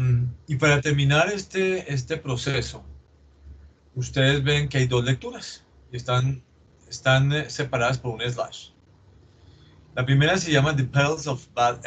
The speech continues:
Strategy. Es como los peligros de una mala estrategia. Es una reflexión interesantísima de este señor Rumelt que, eh, dice, "Oiga,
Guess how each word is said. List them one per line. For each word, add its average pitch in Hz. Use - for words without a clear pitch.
Strategy. 131
Es -
como 143
los 123
peligros 127
de 139
una 139
mala 143
estrategia. 131
Es 123
una 208
reflexión 143
interesantísima 151
de 123
este 147
señor 131
Rumelt 127
que, 143
eh, -
dice, 131
"Oiga, 156